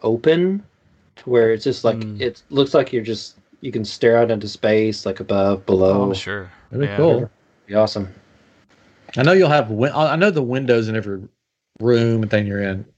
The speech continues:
Speaker 3: is just looking out into space.
Speaker 2: Right.
Speaker 1: Yeah. The, now on, on the newest Di-, Disney cruise, the Wish, they have, they're gonna have the Star Wars lounge
Speaker 3: Yeah.
Speaker 1: in there, which looks really cool.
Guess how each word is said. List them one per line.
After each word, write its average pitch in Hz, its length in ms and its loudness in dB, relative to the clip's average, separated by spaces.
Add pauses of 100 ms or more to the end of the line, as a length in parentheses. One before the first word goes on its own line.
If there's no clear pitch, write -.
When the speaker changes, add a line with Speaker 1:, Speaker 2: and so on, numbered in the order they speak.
(120)
Speaker 3:
is 107 120 -8
just 101 220 -6
looking 101 200 -4
out 90 140 -2
into 85 180 -8
space. - 520 -10 (420)
Speaker 2:
Right. 98 200 -6 (140)
Speaker 1:
Yeah. 95 200 -10 (380)
The, 135 280 4
now 123 240 2
on, 123 580 0
on 120 140 -2
the 117 80 0
newest 180 480 0
Di-, 113 380 -4
Disney 107 260 -6
cruise, 104 320 -6
the 98 100 -4
Wish, 117 640 0
they 107 140 0
have, 101 580 -4
they're 113 100 -2
gonna 107 140 0
have 101 220 -4
the 101 80 -4
Star 104 320 0
Wars 98 260 -2
lounge 92 540 -4 (480)
Speaker 3:
Yeah. 98 340 0 (480)
Speaker 1:
in 104 160 -10
there, 104 420 4
which 95 200 -2
looks 104 260 -6
really 92 220 -2
cool. - 180 -8